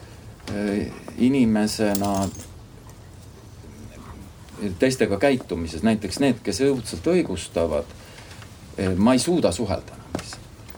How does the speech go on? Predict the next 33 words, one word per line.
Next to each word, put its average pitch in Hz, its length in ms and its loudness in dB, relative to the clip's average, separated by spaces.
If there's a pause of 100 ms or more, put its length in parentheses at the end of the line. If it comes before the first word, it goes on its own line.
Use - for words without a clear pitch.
(120)
Ma 110 80 4
ei 107 80 2
suuda 160 400 2
lihtsalt, - 320 -8
sest 101 200 -2
et 104 160 2
noh, 110 120 2 (640)
ma 113 120 4
millegipärast 143 460 2
ma 123 160 4
kuulen, 131 640 6
ma 117 100 6
näen, 123 640 4 (300)
et 107 100 -4
tal 113 160 4
on 104 80 4
pinge, 120 440 4
ma 101 120 2
tajun 123 380 4
kohe 127 200 4
ära, 120 520 4 (420)
et - 80 -8
ta 127 80 6
ei 123 80 2
tegele 98 400 4
muu 131 240 4
kogu 104 320 2
õigustamisega. 98 920 0 (920)
Ja, 104 200 6 (1800)
ja, 107 100 4 (360)
ja 113 80 4
nagu 123 200 4
mul, 147 240 4